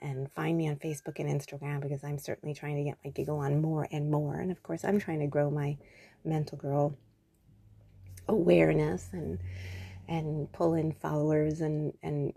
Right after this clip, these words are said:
people who will purchase my books and stuff like that. And my books are funny.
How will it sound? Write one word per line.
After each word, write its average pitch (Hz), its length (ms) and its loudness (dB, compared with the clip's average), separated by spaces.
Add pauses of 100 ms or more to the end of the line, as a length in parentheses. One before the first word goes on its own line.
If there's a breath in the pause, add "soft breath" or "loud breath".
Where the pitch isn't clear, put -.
(100)
people 156 240 -2
who 156 100 0
will 151 180 0
purchase - 420 -6
my 151 140 -2
books 143 480 -4
and 143 180 -4
stuff - 260 -14
like 143 200 -8
that. 143 260 -2
And 165 80 2
my 185 100 6
books 233 260 0
are 262 140 0
funny. 220 420 2